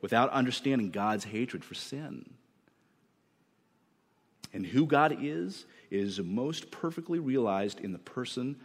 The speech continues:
of Jesus Christ. He is the embodiment of God's holiness, love, mercy, and justice. The Apostle Paul writes in Colossians one nineteen through twenty,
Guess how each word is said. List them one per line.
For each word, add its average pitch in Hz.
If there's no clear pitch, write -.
of -
Jesus 101
Christ. -
He 156
is 139
the 147
embodiment 143
of 95
God's 117
holiness, 185
love, 156
mercy, 160
and 107
justice. -
The 120
Apostle 170
Paul 180
writes 165
in 160
Colossians 165
one 156
nineteen 165
through 170
twenty, -